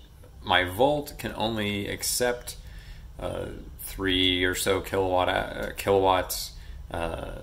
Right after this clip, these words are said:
at a, as its rate, so about thirteen amps, somewhere around there.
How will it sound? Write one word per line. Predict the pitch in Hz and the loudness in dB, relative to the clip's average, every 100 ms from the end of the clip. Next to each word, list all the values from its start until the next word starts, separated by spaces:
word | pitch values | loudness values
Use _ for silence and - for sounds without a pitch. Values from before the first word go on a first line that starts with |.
| - - - | -12 -12 -10
at | - 85 | -4 -2
a, | 80 80 80 | -2 -2 -6
as | - 82 | -8 -6
its | 82 76 - | -6 -6 -6
rate, | 104 120 139 - - - - | 2 2 2 -4 -14 -16 -10
so | - 87 | -2 0
about | 80 82 85 - | 2 4 4 2
thirteen | 98 92 - 95 | -2 -2 -4 2
amps, | 92 92 90 - - - | 4 4 4 -2 -4 -4
somewhere | - 98 92 | -6 -4 -4
around | 95 87 87 | -2 -2 -2
there. | 85 87 87 85 | 0 0 0 -2